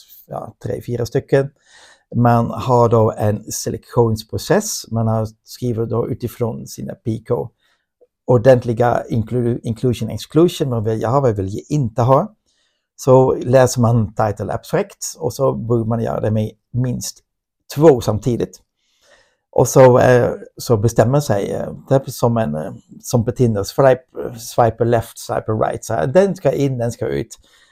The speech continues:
Och så, så jämför man med sin, med sin, eh, kollega. Så, ja, men du tyckte att den ska in, jag tycker att den ska ut. Och sen dis-, diskuterar man.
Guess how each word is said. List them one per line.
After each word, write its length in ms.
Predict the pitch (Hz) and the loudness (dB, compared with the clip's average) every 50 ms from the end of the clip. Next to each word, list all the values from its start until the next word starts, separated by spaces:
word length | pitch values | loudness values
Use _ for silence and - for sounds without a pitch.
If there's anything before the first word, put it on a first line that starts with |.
| _ _ _ | _ _ _
Och 140 | - - 147 | -4 -2 2
så, 320 | - 156 147 139 135 - - - | 4 6 6 6 6 4 0 -4
så 200 | - 147 - 135 | -10 -4 0 2
jämför 420 | 127 147 139 110 104 - - 170 | 4 4 4 4 2 2 2 2
man 260 | 190 170 131 117 120 117 | 4 4 2 2 2 2
med 160 | 120 113 110 | 0 0 0
sin, 200 | 110 113 104 107 | -2 -4 -4 -4
med 280 | - - - 110 107 | -6 -4 -4 -6 -6
sin, 300 | 110 - 117 113 110 - | -6 -6 -8 -6 -6 -8
eh, 300 | - 110 107 110 110 110 - | -8 -10 -8 -8 -10 -8 -6
kollega. 420 | - 120 120 113 120 123 127 117 - | -4 -2 -2 -2 -2 -4 -8 -10 -10
Så, 100 | - - | -8 -8
ja, 260 | - - 127 143 151 | -4 0 0 0 0
men 300 | 151 156 156 151 - 127 127 127 139 - - | 0 -4 -6 -8 -8 -10 -12 -12 -14 -14 -8
du 220 | 113 123 151 170 | -2 0 0 0
tyckte 320 | 170 - 156 - - 139 | 0 -4 -12 -10 -4 -4
att 60 | 123 110 | -2 -2
den 160 | 123 135 135 | -2 -4 -6
ska 160 | - - 110 | -6 -8 -8
in, 360 | - 131 127 117 110 101 110 117 | -6 -6 -6 -6 -6 -8 -8 -8
jag 220 | 123 123 139 - | -6 -8 -8 -8
tycker 200 | - 117 - 123 | -12 -14 -12 -8
att 60 | 117 | -6
den 100 | 110 107 | -6 -8
ska 140 | - - - | -8 -8 -8
ut. 240 | - - 113 - - | -8 -8 -10 -10 -12
Och 60 | 123 | -6
sen 200 | - 147 120 110 | -4 -2 -2 -2
dis-, 160 | 113 107 - _ _ _ _ _ _ _ _ - | -4 -6 -10 _ _ _ _ _ _ _ _ -10
diskuterar 480 | 120 117 110 - - - 143 143 143 | -10 -10 -10 -12 -8 -6 -4 -4 -4
man. 200 | 143 156 165 185 | -4 -4 -6 -8